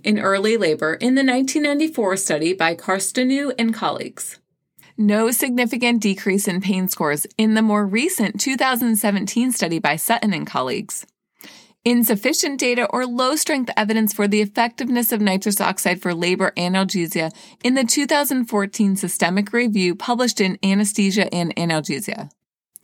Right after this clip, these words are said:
Despite these results, there are indicators that patient satisfaction is high with nitrous oxide use. This may be due to the anxiolytic effects as well as the partial analgesic effects.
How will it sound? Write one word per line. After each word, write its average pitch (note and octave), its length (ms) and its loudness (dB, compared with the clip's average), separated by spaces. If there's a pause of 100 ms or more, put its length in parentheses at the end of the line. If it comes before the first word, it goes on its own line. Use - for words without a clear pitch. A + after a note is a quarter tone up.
(460)
Despite C#4+ 640 0
these C4 280 0
results, G#3+ 480 0
there A#3 340 2
are D#4+ 280 0
indicators A#3+ 560 0
that A#3 180 0
patient - 440 -2
satisfaction A#3+ 680 -2
is A#3 160 0
high G#3+ 300 -2
with A#3 180 -2
nitrous G3 400 0
oxide F3+ 400 0
use. A#3 400 -2 (760)
This C#4 200 0
may A#3 240 4
be C4 160 2
due G3+ 240 4
to G3 120 -2
the - 200 0
anxiolytic E3+ 640 0
effects F#3+ 480 0 (140)
as B3 200 0
well C#4+ 200 0
as D4 100 -2
the C4+ 80 -2
partial B3 540 0
analgesic G3 600 2
effects. - 520 -8